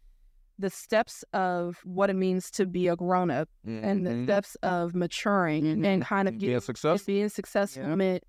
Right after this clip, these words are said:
Speaker 1: you went to school, you got degrees, you landed some sort of successful profession,
Speaker 3: Right.
Speaker 1: and then you found someone that you're interested in, and you settled down, and you got married, and
Speaker 3: And
Speaker 1: you had
Speaker 3: all this is
Speaker 1: kids.
Speaker 3: supposed to happen before you're thirty.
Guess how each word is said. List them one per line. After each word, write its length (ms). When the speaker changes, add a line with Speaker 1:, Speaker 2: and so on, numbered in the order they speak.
Speaker 1:
you 140
went 160
to 80
school, 640
you 140
got 200
degrees, 800
you 280
landed 580
some 200
sort 200
of 80
successful 680
profession, 760
Speaker 3:
Right. 300
Speaker 1:
and 200
then 180
you 100
found 360
someone 420
that 180
you're 100
interested 500
in, 220
and 160
you 80
settled 420
down, 260
and 100
you 60
got 180
married, 400
and 80
Speaker 3:
And 120
Speaker 1:
you 60
had 80
Speaker 3:
all 100
this 140
is 60
Speaker 1:
kids. 80
Speaker 3:
supposed 320
to 60
happen 280
before 280
you're 120
thirty. 280